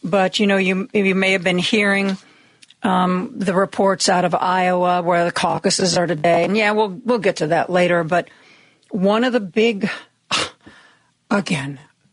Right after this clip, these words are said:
God help me, one of the big blocs supporting Donald Trump in Iowa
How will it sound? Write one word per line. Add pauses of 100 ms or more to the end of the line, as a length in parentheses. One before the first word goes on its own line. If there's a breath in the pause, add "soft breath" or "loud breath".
(380)
God
help
me, (800 soft breath)
one
of
the
big
blocs
supporting
Donald
Trump
in
Iowa